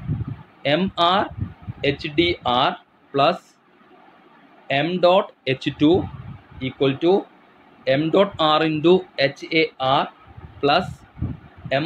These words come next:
minus M dot F into H one plus M dot F into H F. Here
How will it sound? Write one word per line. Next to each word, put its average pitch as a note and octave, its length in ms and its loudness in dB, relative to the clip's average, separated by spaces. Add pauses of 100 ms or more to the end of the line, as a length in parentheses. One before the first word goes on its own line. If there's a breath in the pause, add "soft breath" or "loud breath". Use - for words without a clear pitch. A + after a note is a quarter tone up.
minus F#3+ 380 4 (680)
M D3 240 -2
dot F3 300 4
F E3 260 0 (640)
into C#3+ 400 0
H B2 240 -2
one D#3 420 0 (320)
plus E3 280 2 (580)
M D3 240 0
dot F3 300 2
F C#3 240 -2
into D3 320 2 (180)
H C#3+ 320 0
F. G#2+ 160 -8 (1120)
Here F3+ 320 2